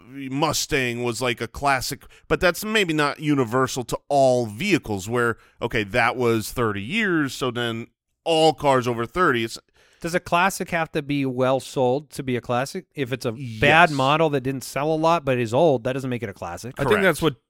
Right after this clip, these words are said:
Speaker 3: Jason's kinda talking about, is there's years of a Mustang that are sought after,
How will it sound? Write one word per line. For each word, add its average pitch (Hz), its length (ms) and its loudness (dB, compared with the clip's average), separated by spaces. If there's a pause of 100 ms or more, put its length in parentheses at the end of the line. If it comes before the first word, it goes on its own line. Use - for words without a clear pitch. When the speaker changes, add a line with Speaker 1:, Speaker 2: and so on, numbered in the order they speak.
Speaker 3:
Jason's 123 360 -2
kinda 143 300 2
talking 110 340 0
about, 104 140 -2
is 101 140 -6
there's 117 280 0 (260)
years 147 360 2
of 127 100 -2
a 120 60 0
Mustang 107 720 0
that 101 340 -2 (720)
are 110 460 4
sought 147 400 4
after, 92 380 -6